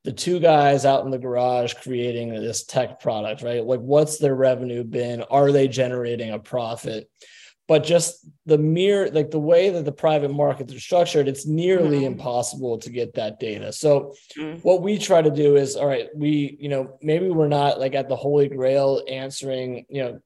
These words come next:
Speaker 1: all of your questions related
Speaker 2: Mm-hmm.
Speaker 1: to private companies, but, you know, we're a heck of a lot better and further along than,
Speaker 2: Mm-hmm.
Speaker 1: you know, what you would be potentially just,
Speaker 2: Mm-hmm.
Speaker 1: just Googling, right?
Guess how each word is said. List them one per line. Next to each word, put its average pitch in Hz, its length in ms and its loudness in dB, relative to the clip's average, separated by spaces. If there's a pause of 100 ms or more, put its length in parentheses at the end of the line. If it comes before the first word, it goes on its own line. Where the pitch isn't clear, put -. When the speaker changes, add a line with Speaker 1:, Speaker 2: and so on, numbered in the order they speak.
(160)
Speaker 1:
all 143 380 4
of 135 120 2
your 127 180 -4
questions 135 640 -2
related 131 340 -4
Speaker 2:
Mm-hmm. - 120 -6
Speaker 1:
to 160 40 -6
private 131 240 -2
companies, 160 560 -6
but, 151 240 2 (260)
you 147 100 -2
know, 139 100 -2
we're 135 480 0 (640)
a 139 80 -6
heck 160 200 0
of 147 80 -4
a 147 40 0
lot 131 600 2
better 131 380 2
and 117 220 -10
further 123 340 -2
along 117 560 -4
than, 110 240 -8
Speaker 2:
Mm-hmm. 165 300 -6
Speaker 1:
you 127 100 -10
know, 113 80 -12
what 113 200 -6
you 123 120 -12
would 160 260 -2
be 135 160 -6
potentially 131 600 -10
just, 160 220 -8
Speaker 2:
Mm-hmm. 180 100 -8 (100)
Speaker 1:
just - 260 -14
Googling, 107 480 -12 (240)
right? 104 240 -16